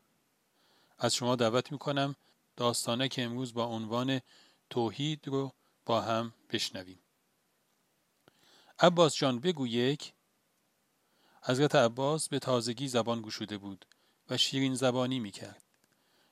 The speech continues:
پدر بزرگوارش، حضرت امیرالمؤمنین علی علیه السلام، او را در کنار خود نشاند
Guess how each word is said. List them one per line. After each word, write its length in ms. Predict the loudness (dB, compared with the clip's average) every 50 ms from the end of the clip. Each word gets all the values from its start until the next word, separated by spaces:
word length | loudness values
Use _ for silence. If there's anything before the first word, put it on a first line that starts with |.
| _ -4
پدر 300 | -2 2 2 4 2 2
بزرگوارش، 840 | 0 -2 -4 -2 -4 -4 -4 -6 -2 -2 0 0 0 -2 -4 -8 -10 _ _ _ _ _ _ _
حضرت 340 | -2 0 2 4 4 4
امیرالمؤمنین 920 | 4 2 2 0 0 0 0 0 0 -2 -4 -6 -6 -6 -4 -4 -4 -4
علی 260 | -2 -2 -2 0 0 0
علیه 240 | 0 0 0 -4
السلام، 580 | -2 -4 -4 -2 -2 -2 -2 0 0 -2 -2 -6 -10 _ _ _ _ _ _ _
او 120 | -4 0
را 140 | 4 4 4
در 200 | 4 4 2 0
کنار 400 | 0 -2 -4 -2 -2 0 -2 -2
خود 320 | -4 -4 -6 -6 -4 -4 -4
نشاند 420 | -4 -2 -2 -2 -2 -4 -6 -10